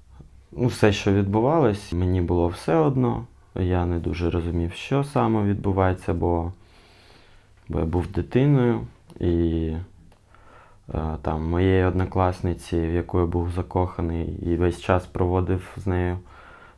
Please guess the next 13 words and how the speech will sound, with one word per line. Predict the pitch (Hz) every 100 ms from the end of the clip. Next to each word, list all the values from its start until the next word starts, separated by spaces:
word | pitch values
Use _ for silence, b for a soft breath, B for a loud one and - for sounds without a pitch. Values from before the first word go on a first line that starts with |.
| -
в |
неї | 95 90 87
вбили | 85 92 90 90
брата. | 87 113 151 156 123 120 117 120 - - b b b b -
Ну, | 123
тобто, | 131 147 147 135 123 117 - - -
мен-, | 110 107 -
мені | 101 117 131 127 113
це | - 107 104
сприймалося | 101 - 101 101 107 98 - 92
як | -
щось | - 95 -
таке, | - - 92 85 82